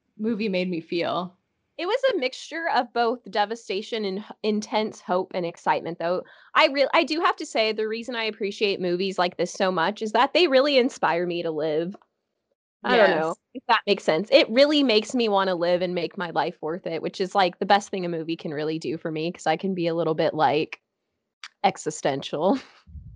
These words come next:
Speaker 1: No, and I completely agree. Like, the movies that I love the most have always been ones that inspire me to live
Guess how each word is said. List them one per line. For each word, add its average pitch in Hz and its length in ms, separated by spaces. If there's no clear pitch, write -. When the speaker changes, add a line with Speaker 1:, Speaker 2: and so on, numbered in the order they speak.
Speaker 1:
No, 349 220
and 285 140
I 277 80
completely 285 540
agree. 214 260
Like, 185 240
the 208 80
movies 214 340
that 202 140
I 190 100
love 190 260
the 202 80
most 180 360
have 196 140
always 185 360
been 180 200
ones 175 340
that 147 340
inspire 170 720
me 170 280
to 160 540
live 170 500